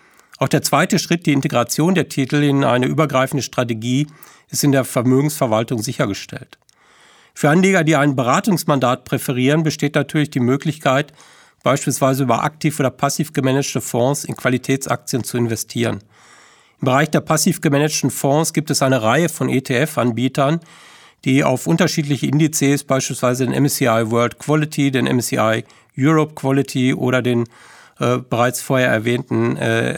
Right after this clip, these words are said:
S und P fünfhundert Quality Index, ähm, entsprechende Anlageinstrumente anbieten. Hier bleibt natürlich zu beachten, welche Qualitätskriterien bei der Konstruktion der Indizes berücksichtigt wurden. Hier schließt sich der Kreis zu den Aussagen am Anfang unseres Podcasts.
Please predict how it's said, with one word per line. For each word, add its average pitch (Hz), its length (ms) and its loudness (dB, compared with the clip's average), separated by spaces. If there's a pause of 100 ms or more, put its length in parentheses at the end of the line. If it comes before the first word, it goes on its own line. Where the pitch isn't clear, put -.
S - 200 -4
und 123 160 -4
P 131 240 2
fünfhundert 147 580 -2
Quality 131 440 0
Index, 123 500 -2 (640)
ähm, 123 440 2
entsprechende 131 480 0
Anlageinstrumente 120 960 0
anbieten. 113 460 -4 (600)
Hier 151 140 2
bleibt 160 240 2
natürlich 160 380 2
zu 139 140 -2
beachten, 123 580 0
welche 160 320 0
Qualitätskriterien 139 960 -2
bei 131 60 2
der 123 100 0
Konstruktion 127 720 -4
der 139 80 2
Indizes 127 480 -2
berücksichtigt 123 800 -4
wurden. 101 240 -8 (580)
Hier 165 120 4
schließt 185 300 2
sich 160 140 0
der 135 140 0
Kreis 127 360 -2
zu 147 100 -2
den 131 180 0
Aussagen 135 540 0
am 127 180 0
Anfang 127 380 -2
unseres 120 320 -6
Podcasts. - 760 -4